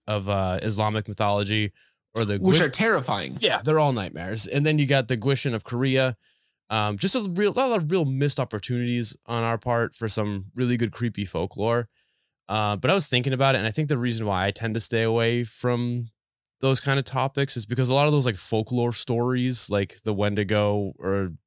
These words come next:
Speaker 1: the Jinn or anything like that, uh, but the Wendigo I was even hesitant to do an episode about is because, like, these folkloric tales are really deeply rooted in a lot of those cultures and belief systems.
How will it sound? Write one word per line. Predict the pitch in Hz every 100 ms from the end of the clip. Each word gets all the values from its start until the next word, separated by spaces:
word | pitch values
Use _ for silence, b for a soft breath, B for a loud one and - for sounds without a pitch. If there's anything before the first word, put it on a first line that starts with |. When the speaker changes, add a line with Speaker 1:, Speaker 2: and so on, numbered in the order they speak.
| -
Speaker 1:
the | 101
Jinn | 90 107 107
or | 104
anything | 104 104
like | 101
that, | 104 101 - _ _ _ _ _
uh, | - 104 101 104
but | 120
the | 151
Wendigo | 220 165
I |
was | 120 117
even | 110
hesitant | 101 107 104 110 104 _
to | - 101
do | 107
an | 101
episode | 98 98 107
about | 98 101 98 98 _
is | 113
because, | 95 110 127 110
like, | 113 92
these | 123 131 104 - _ _
folkloric | - 127 120 - 113 110
tales | - - 95 104 104
are | 98
really | 101 107 104 82 _ _ _
deeply | - 120 120 120
rooted | 98 107 117 131 139 135 - _
in | 131 135
a | 131
lot | 131
of | 135
those | 135 131
cultures | - 143 143 135
and | 139
belief | 131 139 143 147
systems. | 143 147 - 156 160